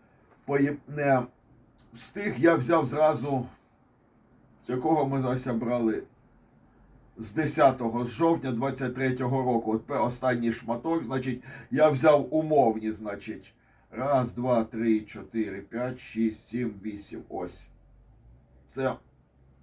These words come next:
наступи ми поговоримо, значить, за цих дванадцять, ось цей ударив за двісті тридцять одна тисяча загальних, там, бачите, як інтенсифікувалася війна, як тільки вони наблизилися до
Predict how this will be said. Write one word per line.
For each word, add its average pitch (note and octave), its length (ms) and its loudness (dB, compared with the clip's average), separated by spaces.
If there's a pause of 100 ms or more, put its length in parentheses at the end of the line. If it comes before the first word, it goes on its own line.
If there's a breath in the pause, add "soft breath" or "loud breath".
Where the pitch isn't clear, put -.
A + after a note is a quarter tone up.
(800 loud breath)
наступи C3+ 480 0
ми C3 140 2
поговоримо, A#2 680 2
значить, A2+ 380 -2
за B2 140 -4
цих B2 240 -2
дванадцять, C3 440 -2
ось D#3+ 340 -4
цей C#3+ 320 -6 (840 soft breath)
ударив B2+ 520 4
за C3+ 240 2
двісті D#3+ 420 2
тридцять D#3+ 420 2
одна C#3 320 0
тисяча C#3 520 -6
загальних, C3 480 0
там, A#2 180 -2
бачите, A#2 360 -2
як B2+ 160 -2
інтенсифікувалася A#2+ 1160 0
війна, C3+ 340 0
як C3 280 2
тільки B2+ 280 -4
вони A#2+ 320 -2
наблизилися A#2+ 880 -2
до B2+ 400 -2